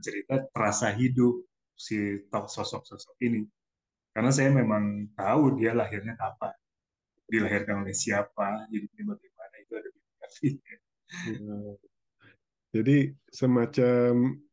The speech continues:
Speaker 2: arsitek sebuah realitas gitu ya.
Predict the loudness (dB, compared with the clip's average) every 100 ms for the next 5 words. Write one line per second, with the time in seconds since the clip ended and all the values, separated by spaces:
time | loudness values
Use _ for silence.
0 | _ _ -4 -4 2 0 2 0 -2 _
1 | -20 -20 -20 -20 -20 -20 _ _ _ _
2 | _ _ -6 -2 2 4 4 4 4 4
3 | 2 -2 0 4 4 6 4